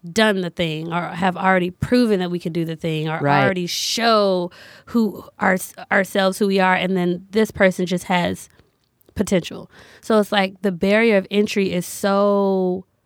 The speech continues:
Speaker 1: hard.
Speaker 2: Of course.
Speaker 1: Because it's like you can get Joe Schmo talking to Joe Schmo, and Joe Schmo says, "Oh, Joe Schmo reminds me of my younger Joe Schmo." Whereas
Speaker 2: Yes.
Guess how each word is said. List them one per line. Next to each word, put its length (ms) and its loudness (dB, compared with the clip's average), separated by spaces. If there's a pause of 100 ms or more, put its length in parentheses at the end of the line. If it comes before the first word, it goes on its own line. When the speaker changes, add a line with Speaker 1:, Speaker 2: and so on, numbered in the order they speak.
(140)
Speaker 1:
hard. 720 0
Speaker 2:
Of 140 -8
course. 400 0
Speaker 1:
Because 280 0
it's 160 -2
like 300 2
you 180 0
can 140 2
get 360 2
Joe 260 4
Schmo 720 2 (500)
talking 360 2
to 80 2
Joe 260 4
Schmo, 680 2 (380)
and 100 -4
Joe 160 4
Schmo 340 2
says, 380 -2
"Oh, 500 2
Joe 180 2
Schmo 320 2
reminds 440 0
me 160 2
of 80 0
my 160 0
younger 300 0
Joe 200 2
Schmo." 560 2 (520)
Whereas 680 2
Speaker 2:
Yes. 100 -16